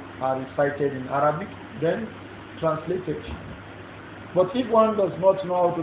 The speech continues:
translate the, uh, sorry, uh, read the hadith in Arabic, you only know the English of the hadith. So you recite it,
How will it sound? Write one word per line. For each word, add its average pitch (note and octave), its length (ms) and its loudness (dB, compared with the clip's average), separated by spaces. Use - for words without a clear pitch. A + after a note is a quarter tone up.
translate D#3 480 -2
the, D3 300 2
uh, C#3+ 100 0
sorry, E3 320 4
uh, D3 320 8
read F3 180 0
the D3+ 140 2
hadith D#3+ 320 -2
in C#3 180 -4
Arabic, D#3+ 420 6
you C#3+ 140 0
only F3+ 200 -2
know F3 220 0
the E3 140 0
English E3+ 320 -4
of C#3+ 160 4
the D3 80 -2
hadith. D3+ 340 -4
So G3 100 -2
you G3 160 0
recite G3+ 400 6
it, D3+ 120 -4